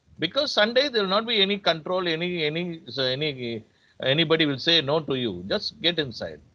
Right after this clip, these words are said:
talk to them, have a, start contacting and start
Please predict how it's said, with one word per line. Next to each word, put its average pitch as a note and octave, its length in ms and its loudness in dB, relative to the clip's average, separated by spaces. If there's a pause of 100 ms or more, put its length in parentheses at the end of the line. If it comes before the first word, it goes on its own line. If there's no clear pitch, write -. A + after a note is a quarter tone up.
(100)
talk C#4+ 220 -4
to - 80 -6
them, F#2+ 280 -4 (520)
have C4+ 200 0
a, C3 420 -4 (180)
start - 320 -4 (100)
contacting G3 720 -4
and C3 200 -4
start - 280 -2